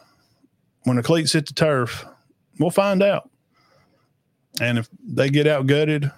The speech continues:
and outplayed by Tennessee, Auburn, and Georgia, your real,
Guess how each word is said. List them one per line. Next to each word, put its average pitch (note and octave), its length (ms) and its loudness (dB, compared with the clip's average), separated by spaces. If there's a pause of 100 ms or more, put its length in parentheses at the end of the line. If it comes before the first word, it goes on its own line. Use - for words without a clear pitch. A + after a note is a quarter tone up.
and A2+ 100 -2
outplayed C#3+ 680 0 (840)
by A#2 300 -2 (300)
Tennessee, C3 560 0
Auburn, C3 300 0
and A#2 120 -2
Georgia, C#3 420 0 (120)
your A#2 180 -4
real, B2+ 320 0